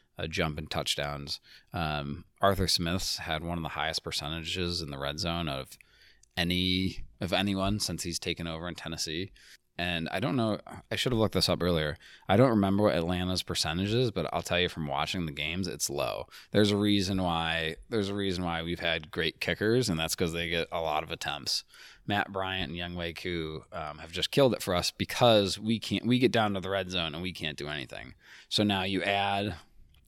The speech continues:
Arthur Smith, you add Kyle Pitts, and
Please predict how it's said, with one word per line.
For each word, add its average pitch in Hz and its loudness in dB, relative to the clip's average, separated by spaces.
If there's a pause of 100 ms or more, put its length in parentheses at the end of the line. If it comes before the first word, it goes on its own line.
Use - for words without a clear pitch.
(140)
Arthur 104 2
Smith, 98 0 (420)
you 95 6
add 95 4
Kyle 104 4
Pitts, - 4 (460)
and 87 0